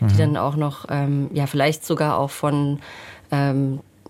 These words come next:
Speaker 1: Messenger-Diensten, ähm, schw-, äh, reinschwappen in Kommentarspalten und also auch dieses Wechselverhältnis zwischen diesen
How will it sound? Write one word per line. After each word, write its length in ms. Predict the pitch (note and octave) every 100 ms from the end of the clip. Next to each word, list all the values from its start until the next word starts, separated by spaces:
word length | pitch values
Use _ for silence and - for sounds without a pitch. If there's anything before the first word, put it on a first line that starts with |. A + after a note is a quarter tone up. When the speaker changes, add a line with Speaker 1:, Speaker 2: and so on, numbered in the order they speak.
| -
Speaker 1:
Messenger-Diensten, 1120 | D3 C#3+ D3+ D3 C#3+ D3+ D3 - D3+ C#3+ C#3
ähm, 340 | C#3 C3+ C#3
schw-, 260 | C#3 - -
äh, 240 | D3 C#3+ C#3
reinschwappen 580 | B2+ C#3+ D3 - C#3+ D3+
in 160 | C#3+
Kommentarspalten 1040 | - D3 C#3 C#3+ C#3 - D3+ C#3 C#3 C#3
und 180 | C3+ C#3
also 200 | B2+ C#3
auch 140 | C3 -
dieses 360 | D3 C#3+ -
Wechselverhältnis 720 | C#3 - D#3 C#3 C3 C3 C#3+
zwischen 300 | - C#3+ C#3+
diesen 260 | C#3 C#3 C#3